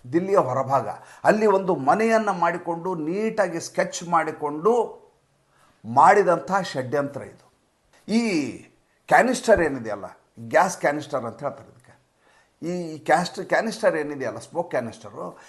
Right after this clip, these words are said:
ಇದು ಕ್ವೈಟ್ ಕಾಮನ್. ಇದು ಸಿನಿಮಾದಲ್ಲಿ ಸಿನಿಮಾ ಆ್ಯಕ್ಟರ್ ಆ್ಯಕ್ಟ್-, ಡ್ಯಾನ್ಸ್ ಮಾಡುವಾಗ ಹಿಂದ್ಗಡೆ ಹಳದಿ ಬಣ್ಣದ್ದು, ಕೇಸರಿ ಬಣ್ಣದ್ದು, ಕೆಂಪು ಬಣ್ಣದ್ದು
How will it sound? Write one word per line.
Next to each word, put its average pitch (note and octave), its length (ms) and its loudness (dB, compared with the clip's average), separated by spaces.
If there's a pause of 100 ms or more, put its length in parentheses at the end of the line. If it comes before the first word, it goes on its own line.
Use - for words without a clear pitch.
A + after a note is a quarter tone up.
(140)
ಇದು E3+ 160 0
ಕ್ವೈಟ್ - 360 4
ಕಾಮನ್. F3+ 380 2
ಇದು C3+ 160 -4
ಸಿನಿಮಾದಲ್ಲಿ G3 800 2
ಸಿನಿಮಾ F3+ 300 -4
ಆ್ಯಕ್ಟರ್ C#3+ 440 -4
ಆ್ಯಕ್ಟ್-, C3+ 460 -2
ಡ್ಯಾನ್ಸ್ D#3 400 0
ಮಾಡುವಾಗ D3+ 340 0
ಹಿಂದ್ಗಡೆ D3+ 760 -4
ಹಳದಿ E3+ 220 8
ಬಣ್ಣದ್ದು, D3 600 -2
ಕೇಸರಿ E3+ 300 -2
ಬಣ್ಣದ್ದು, C#3+ 360 -4
ಕೆಂಪು E3 320 -4
ಬಣ್ಣದ್ದು C#3+ 380 -4